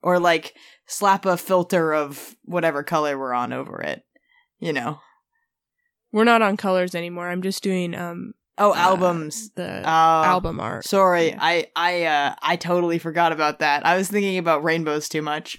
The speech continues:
Speaker 1: Um, anyway, what's happening? We should end the pod. It's been,
Speaker 2: Yeah.
Speaker 1: we've been a little off topic.
Speaker 2: Over an hour, yeah.
Speaker 1: Anyway, um,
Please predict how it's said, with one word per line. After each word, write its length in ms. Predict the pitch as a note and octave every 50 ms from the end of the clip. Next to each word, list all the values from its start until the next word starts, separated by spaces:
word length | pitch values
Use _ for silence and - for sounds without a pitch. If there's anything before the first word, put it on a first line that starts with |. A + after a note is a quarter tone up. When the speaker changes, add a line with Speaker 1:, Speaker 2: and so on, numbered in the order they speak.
| -
Speaker 1:
Um, 260 | - F#3+ F#3 F3+ F3 -
anyway, 420 | - A3 B3 B3 G#3+ F3+ D#3+ D3+ C#3+
what's 260 | C#3+ D3+ F#3 G#3 -
happening? 500 | C4 B3 B3 B3 B3 B3 B3+ B3 A#3+ - -
We 100 | G#3 A#3+
should 140 | - B3 G3+
end 200 | - E3 D#3+ D3
the 80 | C#3 -
pod. 480 | - - B2 B2 A#2+ A#2+ G#2+ - - -
It's 200 | G3 G#3+ G#3+ -
been, 400 | G3+ G#3+ G#3 F#3 F3 D#3+ D#3 D3+ _ _ _ _ _ _ _ _ _ _ _ _ _ _ _
Speaker 2:
Yeah. 260 | - G3 G3 A#3+ -
Speaker 1:
we've 60 | E3+ F3
been 340 | G#3+ F#3 F3 E3+ D#3+ - - _ _ _
a 80 | - F#3+
little 240 | F#3 F#3 E3+ E3+ E3
off 160 | D3+ D3 -
topic. 540 | - - C3 C3 B2+ - A2 - - - - -
Speaker 2:
Over 220 | G#3+ G#3+ G#3+ G3
an 80 | F3+ F3
hour, 260 | F3 F3+ F3+ F#3 F#3
yeah. 160 | F#3 F#3 F#3+
Speaker 1:
Anyway, 360 | G3 F#3 F3 E3+ D3+ C3+ - - -
um, 420 | F#3 F#3+ F#3 F3+ E3+ E3 D#3+ D3+